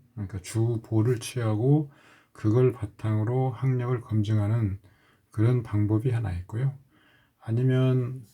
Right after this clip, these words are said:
어, 인류대학교 석사라는 정보가 있는데 그 정보를 가지고, 음, 주보를 취하는, 역으로 취해보는, 그래서 상호 비교해보는 그런 방법이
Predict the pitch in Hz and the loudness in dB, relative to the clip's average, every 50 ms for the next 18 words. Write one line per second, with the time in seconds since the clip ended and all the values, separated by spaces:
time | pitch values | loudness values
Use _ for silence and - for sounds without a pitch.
0 | _ _ _ _ _ _ _ - 110 104 101 101 101 101 107 113 113 113 117 135 | _ _ _ _ _ _ _ -10 -6 -6 -4 -4 -4 -6 -6 -4 -2 2 6 8
1 | 147 147 156 151 147 147 147 139 135 127 - - - 143 143 139 - 170 156 - | 8 8 8 8 8 8 6 6 6 4 0 -2 0 0 2 0 0 -4 -8 -8
2 | - - 180 165 156 147 143 135 135 135 131 - - 117 117 120 117 113 113 110 | -10 -8 -4 -2 2 2 4 4 4 4 2 0 -2 -2 -2 -2 -2 -2 -2 -2
3 | 117 117 113 104 101 101 101 104 104 110 123 123 110 98 101 110 139 143 139 - | -2 0 0 0 0 2 2 2 2 2 2 0 0 0 0 0 0 -2 -2 -4
4 | - - 92 - 131 143 156 151 151 151 143 131 117 101 104 95 98 104 101 - | -8 -6 -2 2 4 6 6 6 6 6 6 4 4 0 -4 -6 -6 -6 -6 -4
5 | 143 165 180 - - _ _ _ _ _ _ _ _ _ _ _ _ _ _ _ | -4 -4 -4 -6 -12 _ _ _ _ _ _ _ _ _ _ _ _ _ _ _
6 | - 101 95 92 90 90 90 92 - - - _ - - - - - _ _ _ | -12 -10 -8 -6 -6 -6 -6 -8 -10 -14 -20 _ -20 -18 -18 -18 -20 _ _ _
7 | - - - - - - _ - - - 113 110 123 123 123 123 127 127 117 107 | -20 -20 -20 -20 -20 -20 _ -6 0 2 4 4 4 4 6 4 4 4 4 2
8 | 104 104 98 98 - - - _ _ _ - - - - 135 127 123 120 117 113 | 2 0 -2 -6 -10 -14 -18 _ _ _ -16 -8 -4 0 0 0 0 0 0 0
9 | 110 110 110 - _ _ _ _ _ _ _ _ - 101 98 101 107 113 117 135 | -2 -2 -4 -8 _ _ _ _ _ _ _ _ -6 -2 2 4 4 6 8 8
10 | 151 135 110 104 127 139 143 - - _ _ - - - 139 135 120 120 107 98 | 8 8 8 4 2 0 -4 -8 -12 _ _ -10 -4 -2 0 0 0 -2 -4 -4
11 | 95 92 90 90 - - _ - - 107 104 104 110 107 - - 135 127 120 113 | -4 -6 -10 -14 -18 -20 _ -10 -6 -4 -2 -2 -2 -2 -2 -2 -2 -2 -2 -4
12 | - - 110 104 110 110 110 101 101 101 101 101 - 104 101 98 95 - 104 101 | -4 -2 0 2 4 4 4 4 2 -2 -4 -4 -4 -4 -4 -2 -2 -4 -4 -2
13 | 98 98 98 | -2 -2 -4